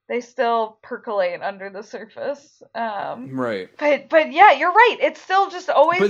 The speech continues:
Speaker 2: But, but remember, Avatar used to be the advertisement for all of 'em.
Speaker 1: It's, it's Avatar and then, like, close-up nature documentary footage of, like, frogs and shit, <laughs> or, like, hummingbirds.
Speaker 2: <laughs>
Speaker 1: You know, it's like, those are the three things that they, or, like, sports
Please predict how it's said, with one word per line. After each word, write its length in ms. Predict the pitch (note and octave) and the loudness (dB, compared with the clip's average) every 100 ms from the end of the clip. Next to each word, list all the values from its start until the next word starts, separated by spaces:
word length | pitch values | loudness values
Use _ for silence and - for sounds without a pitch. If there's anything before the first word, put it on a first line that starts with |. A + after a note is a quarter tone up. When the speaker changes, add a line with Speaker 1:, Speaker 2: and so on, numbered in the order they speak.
| D#3+ | -2
Speaker 2:
But, 40 | E3+ | -4
but 500 | E3+ D#3 - D#3+ F3+ | -4 -8 -14 -6 0
remember, 300 | G#3+ A3 D#3+ | 2 2 0
Avatar 380 | F3+ G3+ G3+ G3 | 0 0 0 0
used 240 | G3 - | -2 -4
to 60 | F#3 | -4
be 120 | F#3+ | 0
the 140 | F3 | 2
advertisement 500 | E3+ G3 F3 F3+ E3 | 0 0 0 -2 -4
for 120 | E3 | -2
all 200 | C#3 E3+ | 0 0
of 100 | E3+ | -2
'em. 260 | A2+ - - - | -4 -10 -10 -6
Speaker 1:
It's, 200 | E4+ - - | -6 -4 -4
it's 180 | D#4+ - | -4 0
Avatar 600 | B3 D4 F#4+ G4 F#4+ F#4+ | 4 4 2 4 6 6
and 200 | D#4+ C#4+ | 4 2
then, 140 | C#4 C4 | 0 -2
like, 360 | B3+ A#3 - | -4 -6 -14
close-up 520 | - D4 D4 D4 C#4 B3 | -4 0 0 0 -4 -4
nature 460 | A#3+ C4 C#4 B3+ | -12 -10 -8 -8
documentary 760 | A3+ G#3+ G#3+ A#3 G#3 G#3 G#3 G#3 | -4 -4 -6 -8 -8 -8 -10 -12
footage 360 | A3+ G3+ G3+ | -10 -10 -10
of, 100 | G#3 | -10
like, 220 | F3+ F#3 - | -6 -8 -10
frogs 640 | - G3+ F#3 F#3 G#3+ G3 | -4 0 2 0 -6 -18
and 140 | - G3 | -18 -16
shit, 380 | - - G2+ - | -10 -8 -8 -10
<laughs> 40 | |
or, 180 | A#3+ A#3 | -8 -4
like, 220 | G3 G3 | -2 -2
hummingbirds. 840 | - G#3+ F#3+ - - - A#4+ C5+ - - | -4 -6 -4 -4 -4 -4 -6 -8 -10 -14
Speaker 2:
<laughs> 40 | _ _ | _ _
Speaker 1:
You 100 | B3+ | 0
know, 200 | A#3+ G3 | 2 2
it's 140 | B3+ C#4 | 2 2
like, 300 | B3+ A#3 A#3 | 0 2 4
those 220 | C#4 D4 | 4 4
are 160 | D4 | 0
the 100 | C4+ | 0
three 400 | C4+ - B3 B3+ | -2 -2 -4 -6
things 640 | - A#3+ G#3+ G3+ F#3 G#3 - G#3+ | -6 -6 -6 -8 -14 -20 -10 -4
that 320 | F#3+ - _ | -2 -4 _
they, 280 | G#3+ G3 G3 | -10 -10 -4
or, 220 | B3 B3+ | 0 0
like, 200 | A#3+ A#3+ | 0 -6
sports 640 | - - - B3+ - - | -8 -14 -4 -2 -4 -12